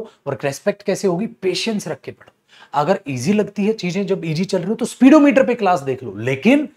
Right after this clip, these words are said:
चीजों को स्किप मत करना भूल कर भी, स्किप मत करना वरना चीजें बदल जाएंगी बेटा। जब जब स्किप करने का मन करे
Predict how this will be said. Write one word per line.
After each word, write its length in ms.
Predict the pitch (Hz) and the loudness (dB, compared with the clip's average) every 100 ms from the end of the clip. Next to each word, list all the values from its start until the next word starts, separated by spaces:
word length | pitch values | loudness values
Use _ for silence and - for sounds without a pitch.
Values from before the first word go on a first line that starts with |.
| _ _ - | _ _ -10
चीजों 280 | 160 143 | -8 -6
को 120 | 151 180 | -6 -8
स्किप 360 | - - 247 147 | -6 -4 -4 -4
मत 140 | 123 | -12
करना 300 | - 117 151 | -10 -10 -10
भूल 340 | 147 - 139 104 | -10 -8 -8 -8
कर 120 | - | -14
भी, 220 | _ _ _ _ _ _ _ _ _ _ _ - | _ _ _ _ _ _ _ _ _ _ _ -14
स्किप 300 | - 269 269 | 0 0 0
मत 140 | 175 - | -6 -6
करना 320 | 151 175 208 - - | -6 -4 -8 -12 -12
वरना 340 | 131 151 214 277 | 0 2 4 4
चीजें 500 | 277 202 196 196 - _ 127 | 2 0 2 0 -4 _ -4
बदल 260 | 143 147 | -2 -2
जाएंगी 280 | 117 101 98 | -6 -12 -16
बेटा। 180 | 90 - _ - | -20 -20 _ -8
जब 260 | 120 226 190 | 4 4 6
जब 220 | 247 - | 4 2
स्किप 280 | - - 185 | -10 -8 -4
करने 200 | 180 165 | -4 -4
का 120 | 170 | -4
मन 180 | 156 151 | -6 -6
करे 260 | 143 147 185 | -8 -8 -10